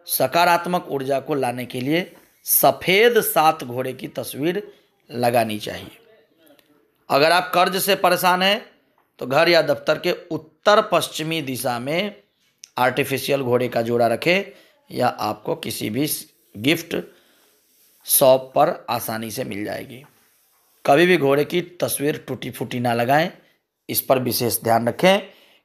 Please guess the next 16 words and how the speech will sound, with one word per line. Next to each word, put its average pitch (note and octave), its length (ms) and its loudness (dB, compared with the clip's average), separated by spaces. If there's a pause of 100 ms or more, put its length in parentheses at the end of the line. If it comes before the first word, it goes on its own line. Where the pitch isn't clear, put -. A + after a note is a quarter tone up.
(100)
कभी C#3+ 240 6
भी G3 120 6
टूटी D3 320 -4
फूटी C#3 260 -6
तस्वीर C3 400 -4
घर B2 180 0
में B2 120 -4
नहीं A#2 160 -2
लगाना B2 300 0
चाहिए C#3+ 340 0
और A2 240 -4
ना A#2 140 0
ही B2+ 160 0
धुंधली A#2 460 -4
तस्वीर C3+ 440 0
भी D#3+ 360 0